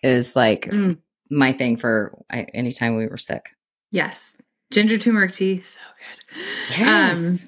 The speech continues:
Speaker 2: but yeah, that can heal. It's, whether you have a sore throat or you just need a little bit more hydration, that's an easy way. Tea is such a great way to get that in. And turmeric's anti-inflammatory. Ginger is great for your immune system.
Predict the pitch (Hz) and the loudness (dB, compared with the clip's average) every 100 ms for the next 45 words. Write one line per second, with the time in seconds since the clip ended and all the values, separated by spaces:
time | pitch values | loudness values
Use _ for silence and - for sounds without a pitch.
0 | - 294 480 - 220 330 370 370 381 370 | -2 2 2 2 2 2 4 4 4 2
1 | 269 208 240 - 208 - - 240 277 277 | 0 0 -2 -4 -6 -2 0 2 4 2
2 | 269 233 240 254 247 240 226 226 254 240 | 2 0 0 2 2 0 0 2 2 2
3 | 202 208 196 208 220 208 196 180 196 190 | 0 -2 -2 -2 0 0 -2 -2 -2 0
4 | 185 180 180 208 - 233 226 208 202 185 | 0 0 2 0 2 2 2 0 -2 -2
5 | 190 202 202 190 190 196 196 196 185 190 | 0 0 2 0 0 0 0 0 -4 -6
6 | 180 180 160 170 175 175 175 170 170 180 | -2 -2 -2 -2 -2 -4 -2 -2 -2 -2
7 | 196 180 170 160 156 - - - - - | -4 -4 -4 -6 -8 -14 -20 -20 -6 0
8 | 220 208 208 190 185 185 240 302 269 277 | 2 2 0 -4 -2 -2 2 4 4 2
9 | 269 254 240 202 202 190 185 165 180 - | 4 6 4 2 -2 0 0 0 -4 -4
10 | 185 175 - 175 170 170 180 185 180 180 | -2 -2 -4 -6 -2 -2 0 -2 0 -2
11 | 180 - 175 175 175 | -2 -4 -4 -2 -6